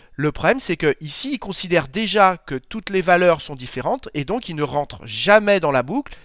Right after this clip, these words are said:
et donc il ne tire pas de nouveaux nombres. Donc pour le forcer à rentrer dans la boucle au début, eh bien D E, A D et R E, on va tous les mettre avec la même valeur pour que cette condition ne soit pas remplie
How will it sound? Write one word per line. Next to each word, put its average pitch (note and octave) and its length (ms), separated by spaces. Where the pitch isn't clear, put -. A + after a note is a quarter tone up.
et C3+ 120
donc A3 280
il D3 80
ne C3+ 100
tire - 260
pas B3 300
de G3+ 100
nouveaux G3 300
nombres. C3+ 240
Donc D#3 320
pour C3 100
le C3 140
forcer - 760
à B2+ 80
rentrer E3 460
dans C3+ 100
la B2+ 120
boucle C3 300
au A2 40
début, C3 320
eh D#3 100
bien D3+ 220
D E3 240
E, E3+ 160
A D3+ 120
D D3 160
et B2 180
R A#2 100
E, B3 140
on D3+ 80
va C3+ 160
tous - 260
les G3 120
mettre G#3+ 260
avec D3 220
la B2+ 100
même F3 200
valeur D3+ 440
pour D#3 160
que D3+ 100
cette - 280
condition F#3 520
ne D#3+ 220
soit F3 220
pas D#3 120
remplie C#3+ 400